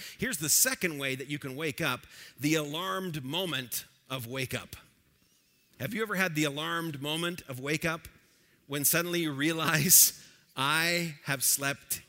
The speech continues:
in"? Has anybody ever out-, done that one? Yeah, it's terrifying. And how quickly do you shoot up when you realize, "I am now late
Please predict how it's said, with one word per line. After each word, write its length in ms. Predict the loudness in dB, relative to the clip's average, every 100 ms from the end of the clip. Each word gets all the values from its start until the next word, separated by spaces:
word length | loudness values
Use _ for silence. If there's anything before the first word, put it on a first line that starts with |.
| _ 0
in"? 380 | 2 2 -2 -12 -16 _ _ _ _
Has 140 | -4
anybody 420 | 2 2 4 4 4
ever 180 | 0
out-, 200 | -2 -4 -8 0
done 240 | 0 2
that 200 | 0 -2
one? 200 | -6 -10 -16 _ _ _ _ _ _ _
Yeah, 280 | -2 0 0 -4
it's 260 | 0 2
terrifying. 640 | 0 0 0 0 -6 -6 -8 -14 _ _ -20 _
And 340 | 2 2 0
how 260 | -2 -2 -2
quickly 420 | -4 -8 0 0
do 100 | 0
you 120 | -4
shoot 320 | -2 -2 -2 -4
up 300 | -4 -6 -14
when 180 | -8 -4
you 120 | -4
realize, 920 | -2 0 2 2 0 0 2 2 2 -2 -18 _ -20 _ _ _ _ _ _ _ _
"I 280 | 2 4 4
am 180 | 0 0
now 160 | -2
late 540 | -4 2 2 2 -2